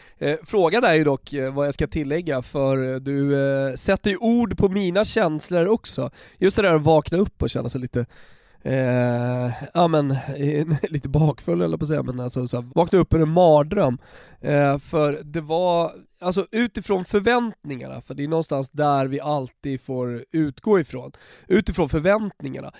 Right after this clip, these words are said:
allt uppsnack, Zlatan show hela veckan, och sen så kom det då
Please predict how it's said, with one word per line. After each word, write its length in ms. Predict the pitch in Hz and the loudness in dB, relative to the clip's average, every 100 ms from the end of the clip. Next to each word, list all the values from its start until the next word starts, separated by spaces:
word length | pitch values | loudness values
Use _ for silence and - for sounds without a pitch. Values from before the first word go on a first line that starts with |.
| _ | _
allt 280 | - 165 165 | 0 2 4
uppsnack, 680 | 170 - - 170 123 - - - | 0 0 -4 -4 -4 -8 -20 -16
Zlatan 720 | - 160 175 165 _ 165 160 | -8 -2 0 -2 _ -2 0
show 420 | 147 160 156 151 | -2 0 2 2
hela 200 | 160 151 | 0 0
veckan, 580 | 147 156 - - 156 147 | 0 -4 -6 -4 -2 0
och 100 | 143 | -2
sen 240 | - 156 151 | 0 -2 0
så 120 | 160 | -6
kom 400 | - 214 233 220 | 2 4 4 0
det 100 | 180 | 0
då 180 | 135 | -2